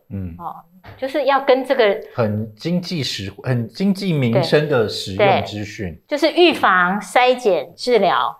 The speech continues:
Speaker 1: 嗯。
Speaker 2: 我们最擅长，康健最擅长，我个人医药记者最擅长的是医疗新趋势，
Speaker 1: 是。
Speaker 2: 全世界都在追逐的。诺贝尔医学奖到底
Speaker 1: 是。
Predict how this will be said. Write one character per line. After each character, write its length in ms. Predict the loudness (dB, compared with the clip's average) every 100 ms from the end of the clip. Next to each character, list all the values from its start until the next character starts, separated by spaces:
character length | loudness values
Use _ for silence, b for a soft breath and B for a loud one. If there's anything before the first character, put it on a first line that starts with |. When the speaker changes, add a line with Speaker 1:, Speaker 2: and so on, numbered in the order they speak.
| _
Speaker 1:
嗯。 80 | 2
Speaker 2:
我 80 |
们 100 | 4
最 180 | 6 4
擅 260 | 6 4 2
长， 200 | 0 -4
康 200 | -2 0
健 160 | 0
最 100 | 2
擅 200 | 0 0
长， 160 | -2 -4
我 240 | 0 0 0
个 260 | 2 4
人 240 | 6 4 0
医 80 | 0
药 160 | 2
记 160 | 0 -4
者 140 | -6 -6
最 160 | -6
擅 220 | -4 -6
长 240 | -6 -8 -10
的 60 |
是 140 | -8 -10
医 200 | -6 0
疗 220 | 4 2
新 240 | 2 -2 -2
趋 240 | -4 -4
势， 220 | -4 -4
Speaker 1:
是。 60 | -4
Speaker 2:
全 320 | -2 2 2
世 200 | 2 -2
界 220 | 2 2
都 200 | 4 2
在 200 | 2 0
追 280 | 0 2 2
逐 220 | 2 -6
的。 280 | -4 -4 -4 -4
诺 140 | 0
贝 180 | 4 6
尔 100 | 4
医 100 | 2
学 180 | 2 2
奖 240 | 2 2
到 120 | 0
底 160 | 2
Speaker 1:
是。 60 | 0